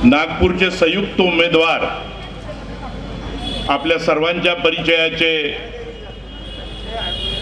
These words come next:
माननीय विकास ठाकरे यांच्या प्रचारार्थ या ठिकाणी उपस्थित कॉम्रेड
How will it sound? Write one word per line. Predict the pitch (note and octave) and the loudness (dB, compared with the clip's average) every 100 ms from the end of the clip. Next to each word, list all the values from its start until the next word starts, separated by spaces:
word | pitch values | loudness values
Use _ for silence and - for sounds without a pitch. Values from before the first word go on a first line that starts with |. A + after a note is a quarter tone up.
| A3 A3+ G#3+ - - - - - - - - - - - - | -4 -4 -4 -4 -4 -4 -2 -2 -2 -2 0 0 0 0 4
माननीय | - D#3 E3+ E3+ E3+ E3+ D#3+ - - - - - - - - - | 4 6 4 4 4 2 2 -4 -10 -12 -14 -14 -14 -14 -8 0
विकास | C#3+ F3+ F3+ F3 - - - - - - - - - | 0 2 0 0 -4 -10 -14 -14 -14 -14 -16 -12 -2
ठाकरे | C#3+ D3 E3+ F#3 | 0 0 2 0
यांच्या | E3 D#3+ F3+ | 0 2 2
प्रचारार्थ | F3 F3 - F3 F3 F3 F3 E3+ E3+ - - - - - - - - - - - - - - - - G3 - F3+ - G#3 - F#3+ - - - - - - - - - - D4+ - - - - - | 2 0 4 4 4 4 4 4 4 2 -4 -10 -12 -14 -14 -14 -12 -12 -12 -10 -10 -10 -10 -8 -8 -6 -6 -6 -6 -4 -4 -4 -4 -4 -2 -2 0 0 0 2 2 2 2 2 2 2 4 6
या | C#3+ E3+ | 6 4
ठिकाणी | F3 F3 F3 F3 F3+ | 2 4 4 4 2
उपस्थित | D3+ D#3+ F3 - F#3 F#3+ F#3+ - - - - G3+ G#3+ C4 C4+ - - - - - - - - - - - - - D#3+ | 2 4 4 4 0 0 -4 -8 -12 -12 -10 -8 -8 -8 -10 -12 -12 -12 -12 -10 -10 -10 -8 -8 -8 -6 -6 -6 2
कॉम्रेड | D3+ E3 F3+ F3+ F3+ C4 | 4 4 4 2 0 -2